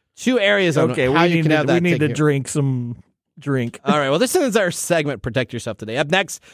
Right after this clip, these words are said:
Speaker 1: we have This Week in Technology. So now would be a good time to enjoy a little whiskey on the side, as we will be doing so during our break.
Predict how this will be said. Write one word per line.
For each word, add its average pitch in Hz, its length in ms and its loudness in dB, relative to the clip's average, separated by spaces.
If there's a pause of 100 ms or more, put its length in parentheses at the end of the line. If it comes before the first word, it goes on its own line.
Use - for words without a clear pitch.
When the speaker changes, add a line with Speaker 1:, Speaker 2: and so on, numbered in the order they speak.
(120)
Speaker 1:
we 151 100 2
have 160 180 0
This 226 200 0
Week 247 180 -4
in 277 100 0
Technology. 269 840 -2 (240)
So - 160 -4
now 175 240 2
would 175 100 -4
be 151 100 0
a 147 40 0
good 147 160 0
time 147 280 2
to 123 100 0
enjoy 113 300 0
a 101 40 -2
little 110 180 -4
whiskey 156 300 -2
on 233 100 0
the 262 60 2
side, 180 340 0
as 113 260 0
we 127 120 -2
will 151 100 0
be 135 320 -2 (120)
doing 151 320 0
so 156 220 -2
during 143 300 0
our 127 140 2
break. 87 280 -10